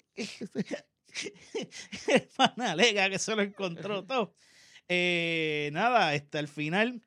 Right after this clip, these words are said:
Speaker 2: el, ¿verdad? Luego de ese operativo en el pulguero, donde además de llevarse este pana, se llevaron al tipo que estaba vendiendo todos los D V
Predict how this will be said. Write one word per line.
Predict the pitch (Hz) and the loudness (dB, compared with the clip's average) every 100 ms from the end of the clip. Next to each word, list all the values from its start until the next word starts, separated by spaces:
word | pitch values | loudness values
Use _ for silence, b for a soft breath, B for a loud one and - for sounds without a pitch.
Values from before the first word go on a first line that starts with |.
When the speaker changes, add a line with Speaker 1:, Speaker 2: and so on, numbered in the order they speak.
| b b b b b _ _ | b b b b b _ _
Speaker 2:
el, | 151 143 143 | -4 -4 -4
¿verdad? | 139 151 220 | -2 2 4
Luego | 175 160 180 | 6 6 4
de | |
ese | 185 | 4
operativo | 196 202 196 190 190 202 | 4 6 6 6 4 2
en | 202 | 2
el | 208 | 0
pulguero, | 214 214 165 170 156 151 | 0 0 4 6 6 2
donde | 135 131 123 | 0 0 0
además | 120 113 120 | 0 -2 -4
de | 147 | -2
llevarse | 156 160 170 165 | 0 0 2 2
este | 170 147 | 4 2
pana, | 160 175 170 | 2 4 4
se | 143 | 4
llevaron | 131 131 143 | 4 4 2
al | 156 143 | 0 0
tipo | 151 156 | -2 -2
que | 147 | -2
estaba | 139 151 | 0 0
vendiendo | 143 139 156 143 | 0 -2 -4 -6
todos | 127 | -6
los | 139 | -4
D | 147 | -2
V | 143 | 0